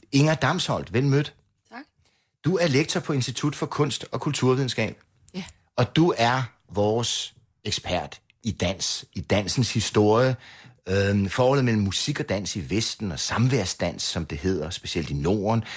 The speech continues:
Speaker 1: dans og kulturel identitet. Du er, du er simpelthen den, der,
Speaker 2: Jeg er simpelthen
Speaker 1: der,
Speaker 2: den.
Speaker 1: der passer på dansen i Danmark,
Speaker 2: <laughs>
Speaker 1: efter den gode gamle Erik, øh, Assengren, ikke?
Speaker 2: Ja.
Speaker 1: Øh, som er gået på pension.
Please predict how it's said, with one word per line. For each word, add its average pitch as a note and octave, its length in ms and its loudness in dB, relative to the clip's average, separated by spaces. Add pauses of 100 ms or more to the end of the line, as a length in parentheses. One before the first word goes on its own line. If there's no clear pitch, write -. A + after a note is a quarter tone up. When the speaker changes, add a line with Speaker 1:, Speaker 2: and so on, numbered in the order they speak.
(260)
Speaker 1:
dans F#2 300 -2
og F2+ 60 -6
kulturel E2 560 -2
identitet. D#2 680 -2 (140)
Du A#2+ 100 4
er, A#2+ 160 6
du A#2+ 120 0
er B2+ 40 4
simpelthen B2 340 2
den, A2 140 0
der, - 560 -10
Speaker 2:
Jeg - 20 4
er F#3+ 40 2
simpelthen F3 300 -4
Speaker 1:
der, - 60 -2
Speaker 2:
den. - 220 -4
Speaker 1:
der G2+ 60 -2
passer F2+ 320 -2
på - 100 -8
dansen D#2+ 400 0
i - 20 -2
Danmark, D2 460 -2
Speaker 2:
<laughs> F#2+ 60 -2
Speaker 1:
efter - 160 -2
den F#2 120 -2
gode F2+ 240 0
gamle D#2+ 500 0
Erik, E2 180 -2 (560)
øh, E2 60 0 (320)
Assengren, G#2 840 0
ikke? D#3+ 220 4 (360)
Speaker 2:
Ja. D#2 240 0
Speaker 1:
Øh, D2 60 -2
som - 200 -2
er - 40 -8
gået D2 200 -2
på D#2 80 -6
pension. D2 440 -2